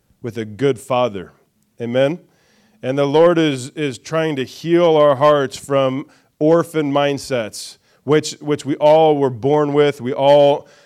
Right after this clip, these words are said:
um, came into this world not knowing who our good father is. And so Jesus' goal is to reveal the Father to us. Amen? So anytime that we, that we see Jesus, um, preaching in the,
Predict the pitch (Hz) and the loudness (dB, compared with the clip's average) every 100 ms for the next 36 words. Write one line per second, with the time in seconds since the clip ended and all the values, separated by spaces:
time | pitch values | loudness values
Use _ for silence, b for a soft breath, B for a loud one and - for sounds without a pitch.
0 | b - 131 127 123 160 160 151 143 131 | b -4 -2 -2 -4 -2 0 0 -2 -4
1 | 127 147 151 135 131 143 139 139 143 131 | 0 2 2 2 0 -2 0 0 0 0
2 | 131 127 110 131 - 139 139 123 120 113 | -2 -2 -2 -6 -2 0 0 0 -4 -4
3 | 107 104 - 127 123 147 b b - 139 | -6 -10 -4 -2 0 -4 b b -10 -4
4 | 170 156 147 131 120 107 160 170 143 135 | -2 -2 -4 -6 -12 -2 2 4 4 0
5 | 143 b b 151 143 156 156 127 156 147 | -4 b b -4 -4 -4 -4 -2 -2 -2
6 | 123 - 151 151 113 - 131 104 - 127 | -4 -2 0 0 -2 -8 -8 -8 -8 -6
7 | 131 139 170 _ _ _ _ _ _ _ | -2 -2 -4 _ _ _ _ _ _ _
8 | _ B B - 165 180 202 - 208 190 | _ B B -6 -2 0 0 2 0 0
9 | 175 170 170 160 - 170 160 139 - 175 | 2 2 2 -2 -6 -6 -6 -6 -6 -8
10 | 135 151 170 151 139 - - b b b | -6 -4 -4 -2 -4 -4 -18 b b b
11 | 139 135 131 127 - 175 165 - 165 160 | 2 2 2 -4 -2 0 0 -2 -4 -2
12 | 151 156 160 147 143 | -4 -6 -6 -4 -4